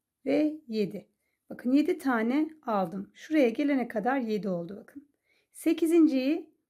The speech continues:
buradan, şu ilmekten alıyoruz. Yani ilk gelen, önümüze ilk gelen boşluğa batıyoruz yine. Bakın bu da sekizinci ilmeğimiz. Şimdi iki,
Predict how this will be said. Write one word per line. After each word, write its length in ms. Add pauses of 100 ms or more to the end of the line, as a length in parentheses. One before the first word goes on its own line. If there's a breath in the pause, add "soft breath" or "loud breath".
(140)
buradan, 440 (500)
şu 240
ilmekten 640
alıyoruz. 400
Yani 480 (400)
ilk 240
gelen, 420
önümüze 560 (680)
ilk 260
gelen 340
boşluğa 500
batıyoruz 500
yine. 460
Bakın 320
bu 120
da 220
sekizinci 640
ilmeğimiz. 580 (840)
Şimdi 280
iki, 920